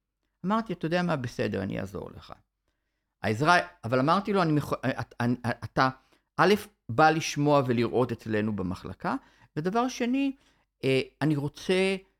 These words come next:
שיהיה לי say בתוך ה-, בתוך ההצגה." ה-say היה, אה, כפ-, כפולה בתוך התוכניה שכתבתי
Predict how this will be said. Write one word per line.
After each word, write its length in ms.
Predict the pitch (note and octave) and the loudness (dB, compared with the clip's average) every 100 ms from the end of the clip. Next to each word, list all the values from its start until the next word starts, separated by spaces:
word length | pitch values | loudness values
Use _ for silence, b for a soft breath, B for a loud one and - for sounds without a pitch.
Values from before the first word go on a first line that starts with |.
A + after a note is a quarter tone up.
| _ | _
שיהיה 260 | - D3+ | -2 0
לי 80 | D#3 | 0
say 540 | D3 - F3 D#3+ D3+ G#2+ | -4 -2 2 4 2 -2
בתוך 460 | A2+ - B2+ B2 | -4 0 0 0
ה-, 500 | A#2+ G#2+ G#2 F#2 F#2 - | 0 0 0 -2 -4 -6
בתוך 360 | G2 A2 G#2+ G2 | -8 -4 -4 -2
ההצגה." 520 | F#2 - F#2+ F2+ A#1+ - _ _ _ _ _ _ _ _ _ | -6 -6 -10 -8 -10 -12 _ _ _ _ _ _ _ _ _
ה-say 200 | - - | -6 0
היה, 560 | F#3 F3 D#3+ D3+ D3+ D3 - | 2 4 2 4 4 0 -2
אה, 280 | A#2 A2 G#2 - _ _ _ _ | -2 -2 -6 -10 _ _ _ _
כפ-, 100 | - - _ - | -20 -20 _ -18
כפולה 460 | - - B2+ C#3 | -12 -4 2 4
בתוך 300 | B2 A#2+ B2+ | 4 0 -2
התוכניה 580 | B2+ A#2+ - A2 A2 G#2+ | -2 -6 -6 -4 0 -2
שכתבתי 800 | G#2 - A#2+ C3 A#2+ - - F2 | -2 -8 -2 2 2 0 -10 -12